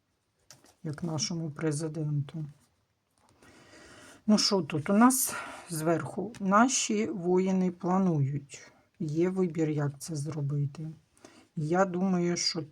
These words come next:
тут можуть Зеленського поставити в якусь таку ситуацію підвішену, що, м, він може не дати як такого наказу. І воно все це буде від нас скрите.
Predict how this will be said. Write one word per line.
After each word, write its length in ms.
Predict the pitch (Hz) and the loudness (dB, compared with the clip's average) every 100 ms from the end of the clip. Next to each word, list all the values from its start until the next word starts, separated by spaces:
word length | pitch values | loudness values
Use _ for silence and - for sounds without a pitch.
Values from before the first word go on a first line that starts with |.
| - | -8
тут 320 | 196 196 - | -6 -6 -4
можуть 460 | 190 180 180 175 147 | 0 2 2 -2 -2
Зеленського 720 | 160 175 202 190 - 156 151 | 0 2 2 -2 -4 -4 -4
поставити 1000 | 170 151 - 190 196 175 170 175 170 165 | -4 -8 -2 0 2 0 -2 0 2 0
в 220 | 220 156 | -4 -4
якусь 400 | 165 156 190 180 | -4 -4 -6 -6
таку 300 | - 139 175 | -8 -6 -4
ситуацію 800 | - 175 151 180 233 247 - 160 | -4 -4 -2 0 0 -2 -6 -6
підвішену, 880 | 165 151 156 170 - 170 156 151 185 | -6 -6 -6 -6 -6 -4 -4 -4 -8
що, 240 | - - 180 | -12 -6 -2
м, 680 | 180 - - 202 175 170 175 | 0 -2 -6 -6 -2 0 0
він 320 | 170 196 202 | 0 0 0
може 300 | 170 185 175 | 0 0 0
не 140 | 170 | -2
дати 600 | 147 175 196 - 180 175 170 _ _ _ - _ | -2 -2 -2 -2 0 0 -4 _ _ _ -20 _
як 240 | 160 160 - | 0 0 -2
такого 420 | 175 - 170 180 | -8 -2 0 2
наказу. 720 | 165 - 170 165 143 170 170 - | 0 0 0 0 0 -6 -10 -4
І 160 | 208 | -2
воно 360 | 160 170 196 233 - | 0 0 2 0 -2
все 240 | - - 170 | -6 -4 -4
це 260 | - 170 | -2 -4
буде 280 | 151 165 170 | -2 -2 -2
від 180 | 156 156 | -2 -2
нас 260 | 175 175 | -2 -4
скрите. 560 | - - 185 175 165 | -8 -6 -2 -2 -2